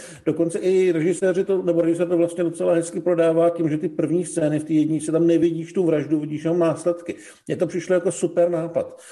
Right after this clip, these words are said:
Jenomže on, oni v té dvojce naprosto všechno popřou.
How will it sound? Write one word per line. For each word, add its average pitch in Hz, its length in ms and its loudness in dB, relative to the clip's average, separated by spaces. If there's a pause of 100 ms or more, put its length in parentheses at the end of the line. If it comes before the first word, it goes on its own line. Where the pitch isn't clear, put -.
(240)
Jenomže 156 500 0
on, 170 120 0 (240)
oni 180 160 2
v - 40 -8
té 214 100 -6
dvojce 165 280 2
naprosto 170 440 -2
všechno 190 280 -4
popřou. - 540 -6